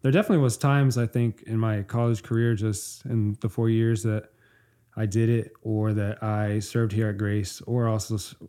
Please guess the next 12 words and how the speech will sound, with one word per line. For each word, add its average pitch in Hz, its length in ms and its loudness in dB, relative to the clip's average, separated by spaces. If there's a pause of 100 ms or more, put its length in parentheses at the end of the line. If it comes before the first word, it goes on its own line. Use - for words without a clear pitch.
working 120 320 0
at 107 100 -2
the 110 80 -6
bank, 104 340 -2
that 107 280 -4 (120)
there 104 80 -4
was 98 120 -4
definitely 139 340 0
times 123 340 0
and 101 140 -2
seasons 113 400 0
where, 104 340 -4